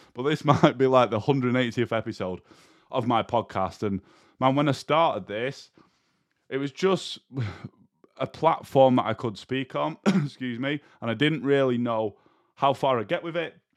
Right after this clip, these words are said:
how much it'd take off. So I do wanna say a big thank you to all you listeners, all you guys who have subscribed, who support it, who reach out to me and say thank you, how much it's helped you. I love you to bits, so thank you so much. And guys,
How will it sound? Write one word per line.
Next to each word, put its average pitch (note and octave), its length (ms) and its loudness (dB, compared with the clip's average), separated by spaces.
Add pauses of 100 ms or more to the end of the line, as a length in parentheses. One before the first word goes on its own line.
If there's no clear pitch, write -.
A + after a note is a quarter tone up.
(380)
how B2 80 2
much A#2+ 200 0
it'd G#2 140 -4
take G#2 240 -4
off. G#2 160 -4
So G#2+ 220 -6
I - 20 -8
do C3+ 180 -6
wanna C#3+ 200 -2
say A#2 240 -8
a G#2 60 -4
big C3 420 -4
thank A#2 280 -10
you A2 80 -16
to - 100 -20
all A#2+ 340 4
you B2 260 6
listeners, G#2 460 -4 (300)
all G2+ 100 -10
you G#2 80 -6
guys G#2 220 -4
who G2+ 80 -8
have F#2+ 100 -10
subscribed, A#2 720 -4
who F#2+ 80 -10
support A#2 680 -6
it, A#2+ 260 -4 (240)
who G#2 80 -12
reach G2 240 -10
out F#2+ 160 -8
to G2+ 60 -16
me G#2 140 -14
and G2 100 -14
say F#2+ 160 -14
thank A2+ 360 -8
you, A2+ 160 -2
how G2 140 0
much F#2+ 220 -2
it's F2+ 100 -12
helped A2 380 -2
you. A2 200 -4 (280)
I G2+ 140 -2
love G#2+ 200 2
you A2 140 0
to G2+ 100 -14
bits, F#2+ 240 -10
so F#2 100 -12
thank G#2 280 -12
you G2+ 100 -10
so G2 220 -6
much. F#2 260 -6 (320)
And G#2+ 100 -6
guys, C3 360 -2